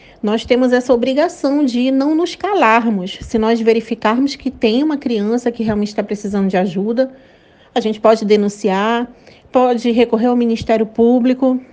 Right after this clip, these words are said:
pode denunciar, inclusive, aos profissionais da educação, os professores,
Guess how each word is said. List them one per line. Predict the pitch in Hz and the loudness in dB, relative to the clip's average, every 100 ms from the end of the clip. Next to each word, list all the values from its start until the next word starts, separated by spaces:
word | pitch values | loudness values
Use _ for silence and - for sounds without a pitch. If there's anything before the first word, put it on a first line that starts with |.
| - _ _ | -20 _ _
pode | 220 226 220 240 220 | 0 2 2 -2 0
denunciar, | 233 233 240 - 240 | 2 2 0 2 2
inclusive, | 254 254 233 247 233 233 - - - - | 2 0 0 0 0 -4 -8 -20 -20 -4
aos | 277 359 | 0 0
profissionais | - 302 294 - 254 214 196 190 - - - | 2 0 0 0 0 2 0 0 -2 -10 -2
da | 214 262 | 2 4
educação, | 269 233 214 208 - 214 220 208 | 4 2 0 -2 -4 -2 -2 -2
os | 190 - | -6 -4
professores, | 202 214 208 - 202 214 208 196 185 185 | -4 -2 -4 0 4 6 6 4 0 -4